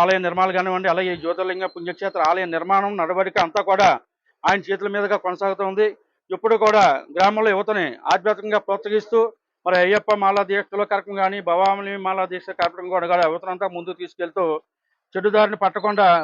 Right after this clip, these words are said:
మంచి ఆధ్యాత్మికంగా ముందుకు తీసుకెళ్తూ ఉన్నారు. మరి అలాగే మా గ్రామంలో కూడా యువతంతా, చదువుకున్న యువతంతా కూడా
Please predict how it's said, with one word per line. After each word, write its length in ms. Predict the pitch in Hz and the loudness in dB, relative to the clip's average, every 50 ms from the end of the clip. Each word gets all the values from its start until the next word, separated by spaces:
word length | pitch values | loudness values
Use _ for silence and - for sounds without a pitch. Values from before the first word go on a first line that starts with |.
| 156 165 | 0 -4
మంచి 260 | 180 208 202 - 226 196 175 156 135 - - _ _ _ _ _ _ - 180 | -4 -4 -2 0 0 0 0 0 -4 -8 -14 _ _ _ _ _ _ 2 2
ఆధ్యాత్మికంగా 680 | 208 180 214 233 220 - 214 196 214 214 214 208 214 208 196 175 151 147 143 - _ _ _ _ - | 2 4 2 0 0 0 -6 -8 -6 -6 0 2 4 6 6 4 4 2 -4 -10 _ _ _ _ -10
ముందుకు 280 | 185 196 208 180 214 202 170 143 - - _ | -8 -6 -4 -2 -2 -2 -2 -2 -6 -8 _
తీసుకెళ్తూ 360 | 196 196 - 214 196 170 214 202 202 | -12 -10 -6 -6 -6 -4 -2 -4 -2
ఉన్నారు. 300 | 196 202 208 202 214 226 220 - _ _ _ _ _ _ | -2 0 0 0 0 -2 -4 -10 _ _ _ _ _ _
మరి 100 | - 185 185 | -2 -2 0
అలాగే 300 | 185 208 202 214 208 185 151 131 - _ _ _ - | 2 2 2 4 4 2 2 0 -4 _ _ _ -2
మా 80 | 175 185 185 180 | -2 -2 0 2
గ్రామంలో 380 | 185 185 196 208 214 214 214 202 196 | 2 2 2 2 2 2 2 4 4
కూడా 220 | 202 202 214 185 160 131 113 - _ _ _ _ _ _ 180 | 4 4 6 4 4 4 0 -6 _ _ _ _ _ _ -6
యువతంతా, 440 | 180 202 208 226 214 208 - 226 214 208 208 196 _ _ _ _ _ | -6 -4 -2 -2 -2 -2 0 0 0 0 0 -2 _ _ _ _ _
చదువుకున్న 380 | 180 202 208 208 220 220 208 | -2 0 0 0 0 -2 -2
యువతంతా 300 | 196 202 - 214 208 214 - 202 | -4 -4 -6 -6 -6 -6 -2 0
కూడా 200 | 196 196 196 | 2 4 4